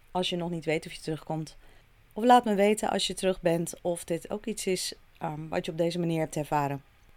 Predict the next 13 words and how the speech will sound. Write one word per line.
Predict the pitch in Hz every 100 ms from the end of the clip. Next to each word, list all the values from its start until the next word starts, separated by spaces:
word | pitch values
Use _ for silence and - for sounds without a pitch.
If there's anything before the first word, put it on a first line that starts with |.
| -
Dat | - 165
het, | 160 160 - -
dit | 180 170
een | 156
waardevol | 160 180 160 156
onderdeel | 156 165 156 147 147
is | 117 156 -
van | 147 147
weer | 143
terug | 170 -
zijn | 160 156
in | 151
Nederland. | 151 180 226 359